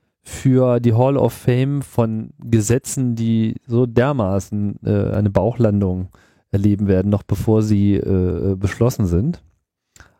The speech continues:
Also bevor sie sozusagen mal wirklich, also wo überhaupt erstmal versucht wird, sie zu beschließen. Ich habe so den Eindruck, es wird soweit nicht kommen, aber vielleicht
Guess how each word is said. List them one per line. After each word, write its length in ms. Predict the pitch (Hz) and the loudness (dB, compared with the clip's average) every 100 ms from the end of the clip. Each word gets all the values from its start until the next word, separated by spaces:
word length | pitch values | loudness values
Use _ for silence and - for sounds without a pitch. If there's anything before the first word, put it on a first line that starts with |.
| - | -2
Also 140 | 98 | 0
bevor 280 | 98 - 110 | 0 2 0
sie 160 | 101 98 | 2 2
sozusagen 560 | 98 - 104 90 90 | 0 -2 -2 -2 -2
mal 240 | 90 90 95 | -2 0 0
wirklich, 400 | 104 95 87 104 | -2 -2 -2 -2
also 280 | 98 95 | -2 -4
wo 120 | 98 107 | -2 2
überhaupt 220 | 98 - | 2 2
erstmal 260 | 92 101 | 0 0
versucht 420 | - 95 95 139 - | 0 0 0 -2 -2
wird, 140 | 82 | -2
sie 120 | 90 | -4
zu 140 | - 92 | -12 -10
beschließen. 520 | 87 - 90 - - | -8 -2 -2 -2 -10
Ich 160 | - - | -12 -16
habe 100 | 113 | -8
so 80 | 110 | 0
den 160 | 104 - | 0 2
Eindruck, 340 | 98 107 101 | 0 0 -2
es 160 | 95 - | -4 -2
wird 140 | 104 | 0
soweit 280 | 101 95 - | 2 0 -2
nicht 180 | - - | -10 0
kommen, 340 | 107 165 208 | 2 2 0
aber 420 | 101 95 87 87 - | 0 0 0 -4 -6
vielleicht 600 | - 82 90 - - | -4 -2 -2 -4 -16